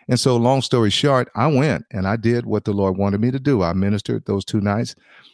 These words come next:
And at the end of that, I said, "Lord, I sure would like to have a job on one of these teams."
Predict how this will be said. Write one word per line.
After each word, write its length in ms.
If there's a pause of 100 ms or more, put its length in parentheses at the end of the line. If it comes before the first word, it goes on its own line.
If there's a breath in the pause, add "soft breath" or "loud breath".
(120 soft breath)
And 120
at 140
the 120
end 140
of 80
that, 180
I 80
said, 220
"Lord, 180
I 120
sure 340
would 140
like 180
to 80
have 160
a 40
job 320
on 120
one 180
of 60
these 180
teams." 400